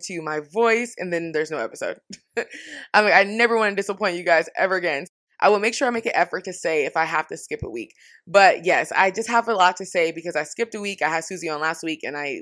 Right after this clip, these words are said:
wasn't able to do any updates or recap. So that was very long-winded, but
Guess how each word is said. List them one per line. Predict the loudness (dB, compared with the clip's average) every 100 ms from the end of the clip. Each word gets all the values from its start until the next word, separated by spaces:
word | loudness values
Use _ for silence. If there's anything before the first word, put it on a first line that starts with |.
| -8
wasn't | -8 -8
able | -10
to | -10
do | -10
any | -4 -4
updates | -2 -2 -2
or | -4
recap. | -4 2 4 4 2 _ -20 _ _
So | -8 2 4 6 4 0 -6 _ -14
that | 0 0 2
was | -4
very | -4 -4 0
long-winded, | 0 0 -2 -2 -2 -4 -6 0
but | 0 0